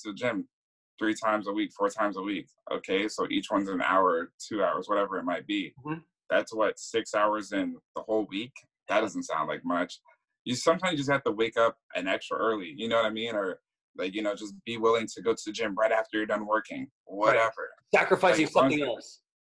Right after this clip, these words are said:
Speaker 1: Yeah, like, you know, it's, the timing of it isn't bad. You just gotta find the will to do it. If you wanna get it done, you'll get it done, you know? So, like, I find myself shooting at, like, the peak of dawn. <laughs> Like, it's like, "Yo, like,
Speaker 2: <laughs>
Speaker 1: the birds are chirping, gotta go," you know?
Speaker 2: Right.
Speaker 1: So,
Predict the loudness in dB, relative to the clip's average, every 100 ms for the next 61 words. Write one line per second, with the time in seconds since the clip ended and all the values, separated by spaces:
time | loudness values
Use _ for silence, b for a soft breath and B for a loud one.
0 | _ -2 2 2 2 -4 -4 -2 -2 -2
1 | -8 -8 -12 _ b b -6 -4 0 -2
2 | -2 -6 -6 -6 -4 -2 -2 -4 -4 -4
3 | -2 -2 -2 -2 -4 -4 -4 -8 -8 -10
4 | -10 0 2 2 -2 -6 -4 -2 -4 -4
5 | -12 -14 -14 -12 -12 -12 _ _ -8 -2
6 | -2 -4 _ _ _ _ -10 2 2 4
7 | 0 0 -2 0 -4 -4 -6 -6 -10 -8
8 | -10 -8 -10 -10 -12 -4 -2 -2 -6 -2
9 | -2 -4 -8 0 4 6 4 2 -2 -2
10 | -2 -2 4 4 4 -2 -20 _ -20 -20
11 | _ _ -4 2 4 2 -4 -6 -10 -10
12 | -10 -6 -4 -2 -2 -2 -6 2 6 6
13 | 4 -2 -2 -2